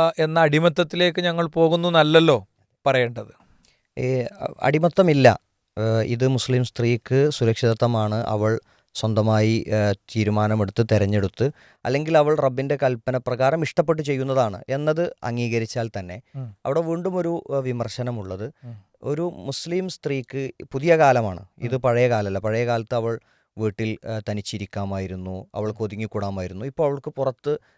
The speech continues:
Speaker 2: ഇറങ്ങിയാൽ ഒട്ടനവധി അവസരങ്ങളുണ്ട്.
Speaker 1: ഉം.
Speaker 2: ഈ അവസരങ്ങളെയൊക്കെ നിഷേധിക്കുന്നു, അതിനെയൊക്കെ തടയിടുന്നു എന്ന ഒരു വിമർശനം, ഏഹ്, തീർച്ചയായും ഉണ്ട്.
Speaker 1: ഉം. അത് ഇപ്പം വിമർശിക്കുന്നവർക്ക് അങ്ങനെ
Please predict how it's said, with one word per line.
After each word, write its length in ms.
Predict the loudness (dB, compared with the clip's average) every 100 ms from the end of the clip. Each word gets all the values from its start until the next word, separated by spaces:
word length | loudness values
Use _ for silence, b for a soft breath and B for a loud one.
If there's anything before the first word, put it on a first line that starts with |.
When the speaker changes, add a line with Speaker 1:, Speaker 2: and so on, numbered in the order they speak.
| -10
Speaker 2:
ഇറങ്ങിയാൽ 380 | -6 0 0 0
ഒട്ടനവധി 420 | -2 -2 0 0
അവസരങ്ങളുണ്ട്. 720 | 0 0 0 -2 -2 -4 -8 -16 -12
Speaker 1:
ഉം. 140 | -12 -12 -10
Speaker 2:
ഈ 100 | -4 4
അവസരങ്ങളെയൊക്കെ 1200 | 6 6 4 2 0 2 4 2 0 -6 0 2 2 -2
നിഷേധിക്കുന്നു, 840 | -8 -4 0 0 -2 -6 -6 -4 -4
അതിനെയൊക്കെ 460 | -4 -4 -6 -6 -6 0
തടയിടുന്നു 600 | 4 4 4 2 0 -6 -10 _ _ _ _
എന്ന 320 | -4 -4 -2 -2
ഒരു 260 | -2 -2 -6 -8
വിമർശനം, 600 | -6 -6 -6 -6 -8 -8 -12 _ -12
ഏഹ്, 180 | -8 -6
തീർച്ചയായും 480 | -8 -6 -6 -6 -8
ഉണ്ട്. 180 | -14 -20 -16
Speaker 1:
ഉം. 120 | -14 -14 -14 -8
അത് 140 | -6 -6 -8
ഇപ്പം 240 | -12 -10
വിമർശിക്കുന്നവർക്ക് 680 | -6 -6 -6 -6 -2 0 0
അങ്ങനെ 280 | -2 -2